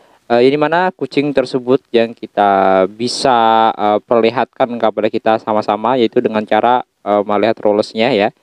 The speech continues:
Jadi mana Citizen eligible, eh, sudah ditentukan ya oleh, eh, dari generalnya langsung nih. Katanya sih, eh,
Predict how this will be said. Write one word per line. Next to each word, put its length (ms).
Jadi 160
mana 160
Citizen 320
eligible, 800
eh, 640
sudah 320
ditentukan 960
ya 320
oleh, 560
eh, 240
dari 240
generalnya 480
langsung 400
nih. 80
Katanya 400
sih, 240
eh, 260